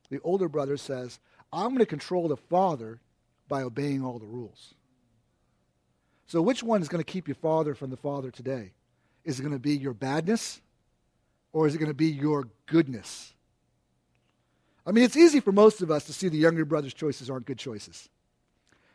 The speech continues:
But it's a lot harder for us to see what's wrong with the older brother. Tim Keller says it this way,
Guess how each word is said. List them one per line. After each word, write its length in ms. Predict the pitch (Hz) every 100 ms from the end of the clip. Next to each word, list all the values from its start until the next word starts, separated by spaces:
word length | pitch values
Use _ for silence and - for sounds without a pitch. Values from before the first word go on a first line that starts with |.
| -
But 80 | 185
it's 80 |
a 60 | 185
lot 240 | 185 240
harder 400 | 175 165 214 165
for 120 | 143 165
us 120 | -
to 60 | 139
see 160 | 160
what's 220 | 139 127
wrong 220 | 143 131 120
with 120 | 123
the 60 |
older 180 | 117 113
brother. 360 | 110 120 95 85 _ _ _ _ _ _ _ _ _ -
Tim 160 | 220 226
Keller 260 | 214 190
says 200 | - 170
it 80 | 156
this 180 | 165 -
way, 280 | 143 98